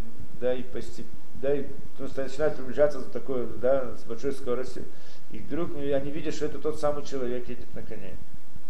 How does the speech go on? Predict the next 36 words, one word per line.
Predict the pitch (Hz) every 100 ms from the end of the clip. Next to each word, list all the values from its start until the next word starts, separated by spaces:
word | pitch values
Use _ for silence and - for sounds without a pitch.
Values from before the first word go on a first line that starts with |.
| -
к |
ним. | 110 95 - - - 139
Ну, | 143
все | - 135 131
эти, | 127 - - - -
э, | 107 107 107 107 107 104 104 107 113
ученики | 113 113 123
очень | 135 131 127
испугались, | - 120 127 120 110 -
не |
знают, | 117 120
что | -
он | 120
сейчас | 120 113
натворит, | 117 117 120 110 104
этот | 104 104
человек, | 113 113 107 104 113
да? | 147 147 - -
Для | 113
чего | 113 139
он | 139
приезжает? | 139 120 139 131 - - - -
Чтобы | 123 113
отомстить, | 131 127 135 135
по | 123
всей | - 123
видимости, | 120 117 117 113 - -
да? | 135 170 - - - - - - - - - - - -
А | - 147
этот | 185 180
Талмид | 160 160 156
Хахам | 165 180 175
стоял | - 175 160
спокойно, | - 151 143 143 139 135 135 - - 113
не | 123
двигался. | 120 123 110 104 113